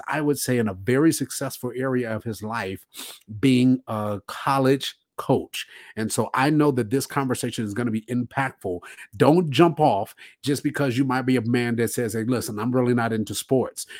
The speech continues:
Um, but I promise you, this man's story is going to inspire, give you the tools that you need to not only go through the hard moments, but be able to make it to the other side with a great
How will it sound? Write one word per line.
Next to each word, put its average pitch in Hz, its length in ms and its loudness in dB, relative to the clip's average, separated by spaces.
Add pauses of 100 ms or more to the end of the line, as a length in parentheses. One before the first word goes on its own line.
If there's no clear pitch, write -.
(140)
Um, 104 400 -2
but 110 160 -2
I 101 100 -4
promise 156 500 0
you, 139 60 4
this 123 300 -2
man's 131 340 0
story 139 460 0
is 110 260 -8
going 117 240 -4
to 113 220 -6
inspire, 117 760 -4 (380)
give 139 180 6
you 151 160 2
the 143 120 4
tools 156 360 4
that 151 180 0
you 165 60 -4
need 110 420 0 (260)
to 123 120 -2
not 117 340 0
only 185 300 4
go 151 240 6
through 151 200 0
the 123 120 -2
hard 156 540 2
moments, - 540 -6 (340)
but 117 180 -2
be 117 240 -2
able 120 480 0 (240)
to 107 120 -10
make 107 360 -2
it - 240 -12 (540)
to - 200 -4
the 95 140 -10 (100)
other 110 300 -4
side 82 760 -4 (220)
with 101 400 -6 (180)
a 98 120 -14
great 101 600 -4